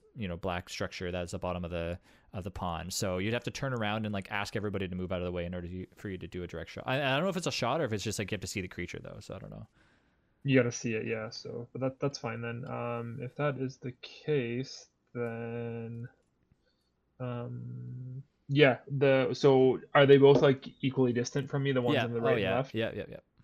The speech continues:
Speaker 2: Okay. Um, I guess just the one on the left, I will then cast Ray of Sickness on instead.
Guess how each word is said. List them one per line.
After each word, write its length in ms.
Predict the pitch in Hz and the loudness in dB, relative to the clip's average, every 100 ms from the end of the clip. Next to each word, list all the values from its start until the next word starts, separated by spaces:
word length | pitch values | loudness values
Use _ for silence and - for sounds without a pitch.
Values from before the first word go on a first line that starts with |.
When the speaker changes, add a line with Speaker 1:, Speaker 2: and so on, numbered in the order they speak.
| _ _ _ _ _ _ _ - | _ _ _ _ _ _ _ 2
Speaker 2:
Okay. 240 | 131 120 - _ 127 | 4 4 0 _ 2
Um, 600 | 120 117 120 120 120 - | 2 4 2 0 -4 -2
I 120 | 123 | 2
guess 240 | 127 131 - | 4 2 0
just 320 | 131 123 - 127 | -4 -4 -6 -4
the 80 | 120 | 0
one 180 | 117 | 0
on 80 | 117 | 0
the 80 | 113 | -4
left, 460 | 117 117 113 - - | -2 -4 -6 -10 -8
I 200 | 120 120 | -4 -2
will 200 | 117 117 | 0 -2
then 300 | 120 120 123 | -2 -4 -4
cast 400 | - 117 117 - | 0 0 -2 -4
Ray 220 | 120 113 | -2 0
of 120 | 113 | -2
Sickness 480 | - 113 - 131 - | -4 -6 -6 -12 -10
on 240 | 120 127 131 | -10 -8 -10
instead. 480 | 123 - - - | -10 -10 -6 -6